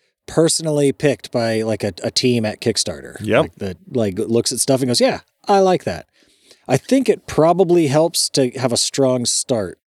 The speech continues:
Speaker 1: so that you kind of pop out to them
Speaker 2: Yeah,
Speaker 1: a bit.
Speaker 2: yeah.
Speaker 1: Which, which is cool for us 'cause we had that, but it, a, a kind of a bummer for stuff like, uh,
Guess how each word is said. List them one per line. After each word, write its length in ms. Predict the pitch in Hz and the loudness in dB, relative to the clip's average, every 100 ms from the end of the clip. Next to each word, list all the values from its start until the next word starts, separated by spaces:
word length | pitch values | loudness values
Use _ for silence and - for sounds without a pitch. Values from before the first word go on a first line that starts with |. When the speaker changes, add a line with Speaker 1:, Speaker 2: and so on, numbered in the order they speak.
| _ _ _ - | _ _ _ -6
Speaker 1:
so 160 | - 107 | -4 -2
that 180 | 101 - - | -4 -6 -8
you 140 | 107 | -4
kind 200 | 117 107 | -2 -2
of 380 | 98 85 - _ _ _ _ _ | -4 -8 -14 _ _ _ _ _
pop 300 | - 135 - - | -2 0 -2 0
out 240 | 117 113 | 0 0
to 120 | - 85 | -4 -6
them 320 | 71 64 - | -8 -12 -4
Speaker 2:
Yeah, 160 | 117 110 | 0 0
Speaker 1:
a 40 | |
bit. 300 | 101 - - | 0 -8 -6
Speaker 2:
yeah. 240 | 104 101 98 - _ - | 0 0 0 -4 _ 0
Speaker 1:
Which, 280 | 151 - - - - - _ _ _ _ _ | 0 0 -8 -18 -20 -20 _ _ _ _ _
which 240 | 180 160 | 4 4
is 100 | 147 | 2
cool 320 | - 180 208 190 | 2 4 4 2
for 360 | 160 139 131 - _ | 0 2 0 -4 _
us 220 | 127 135 - | 0 0 0
'cause 160 | 107 | -4
we 80 | 104 | -4
had 240 | 101 127 135 | -2 -2 -2
that, 300 | 92 - - | -4 -6 -2
but 180 | 110 - | -2 2
it, 160 | 160 - | 2 4
a, 120 | 165 - | 0 2
a 40 | 160 | -2
kind 240 | - 381 | 2 2
of 80 | 339 | 2
a 80 | 117 | 2
bummer 300 | 127 127 123 | 2 2 0
for 260 | - 131 | 2 0
stuff 400 | 113 - 143 127 | 0 -2 -2 0
like, 300 | 131 113 101 | 0 0 0
uh, 320 | 117 104 95 | 0 0 -2